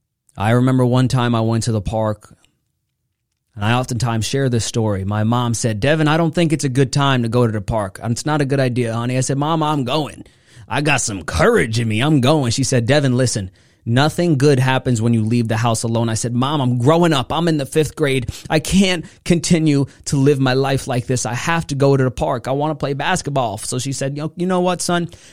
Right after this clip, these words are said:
Go right ahead. Go play basketball." So I went. My mom bought me a new basketball. Cost about twenty bucks. I went to the park, and now how the park was set up was that on the basketball courts, there was the A court where the cool kids played,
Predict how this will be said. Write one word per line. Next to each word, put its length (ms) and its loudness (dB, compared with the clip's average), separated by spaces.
Go 160 6
right 220 4
ahead. 320 4
Go 120 6
play 220 2
basketball." 560 0
So 160 0
I 80 4
went. 320 2
My 120 0
mom 280 2
bought 220 2
me 100 0
a 40 2
new 140 2
basketball. 640 -4
Cost 260 -2
about 220 -4
twenty 300 0
bucks. 460 -6
I 100 2
went 200 4
to 80 0
the 80 0
park, 320 0
and 80 -2
now 140 0
how 120 2
the 80 2
park 300 0
was 140 -2
set 120 -2
up 160 -2
was 100 -2
that 120 -2
on 140 -2
the 80 0
basketball 580 0
courts, 320 -2
there 120 -2
was 140 0
the 160 -10
A 140 4
court 360 2
where 100 -8
the 100 -14
cool 480 -2
kids 460 -10
played, 460 -12